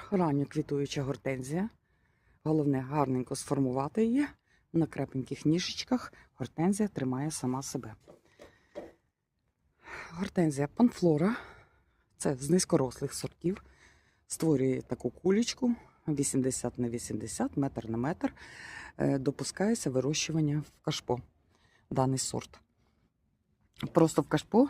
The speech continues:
він буде нижчий. В ґрунті – Відкритому він буде вищий. І дівчинка обрала Diamond Rouge. Це саме червона гортензія. Головне, ну, практично як і всі, але особлива увага до цього сорту:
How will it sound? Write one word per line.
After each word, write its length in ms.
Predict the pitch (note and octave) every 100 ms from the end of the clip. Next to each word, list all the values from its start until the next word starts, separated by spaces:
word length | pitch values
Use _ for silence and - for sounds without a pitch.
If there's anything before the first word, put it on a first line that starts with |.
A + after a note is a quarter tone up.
| -
він 180 | D#3 E3+
буде 240 | E3 C#3+
нижчий. 480 | C3 B2 - B2+ C3 -
В 480 | D3+ C#3+ C#3 C3+ C3+ - _ _ _ _ _ _ _ _
ґрунті – 480 | D#3 G3+ C4+ - D#3 - _ _ _ -
Відкритому 580 | D3+ - C#3+ - C3 B2+
він 160 | C#3 G#3
буде 240 | G3+ D3
вищий. 420 | B2+ A#2+ - D3+ - - - - - _ _ _
І 100 | C4
дівчинка 480 | F#3+ F#3+ F3+ E3 D3
обрала 340 | C3+ D3 C#3
Diamond 440 | C3+ C3 B2+ B2 -
Rouge. 360 | B3 - -
Це 140 | - D3+
саме 280 | D3 C3
червона 420 | A#2+ C3+ C3+ C3 A2+
гортензія. 640 | A#2 - C3+ D3 A#3 C4 - _ _ _ -
Головне, 520 | C#3 C#3 C3+ E3 A#3 - _ _ _ _ _ _ - - _ _ _ _
ну, 120 | B3+ E4
практично 540 | - D3 F#3+ - E3+
як 160 | D#3+ D3
і 40 |
всі, 340 | - - C4+ -
але 200 | D#3 D#3
особлива 500 | C#3 D#3 E3 D#3 D3
увага 400 | C#3+ C#3+ B2+ C#3
до 120 | C#3+
цього 240 | - D3
сорту: 400 | D#3 B3+ - B3